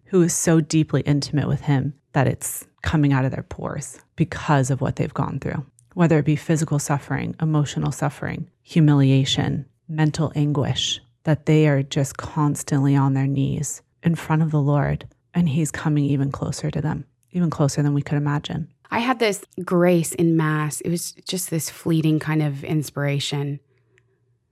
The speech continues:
Speaker 2: I don't know if it was the readings this past Sunday, but just <laughs> the, this overwhelming sense that the gospel is everything.
Speaker 1: Mm.
Speaker 2: The gospel is true. And what I mean by that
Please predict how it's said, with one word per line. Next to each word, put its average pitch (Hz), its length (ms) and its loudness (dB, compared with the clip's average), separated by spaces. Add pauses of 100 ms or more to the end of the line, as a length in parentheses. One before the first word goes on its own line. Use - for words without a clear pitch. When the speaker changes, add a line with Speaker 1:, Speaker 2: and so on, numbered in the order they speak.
(140)
Speaker 2:
I - 120 -6
don't 233 100 -6
know 208 80 4
if 185 120 2
it - 60 -2
was 156 120 -2
the 151 120 0
readings 190 540 4
this 180 220 -4
past 170 340 -6
Sunday, 170 600 2 (100)
but 165 160 -4
just 202 240 -6
<laughs> - 40 -10
the, 190 160 0 (340)
this - 220 -8 (160)
overwhelming 160 600 2
sense 147 360 -2 (300)
that 170 180 -2
the 165 100 -2
gospel 151 520 -2
is 143 140 0
everything. 190 640 2 (140)
Speaker 1:
Mm. 185 240 -14
Speaker 2:
The 165 100 2
gospel 151 460 0
is 147 220 -2
true. 151 640 -2
And 196 160 2
what 202 100 4
I 202 100 6
mean 214 340 2
by 143 180 2
that 135 400 0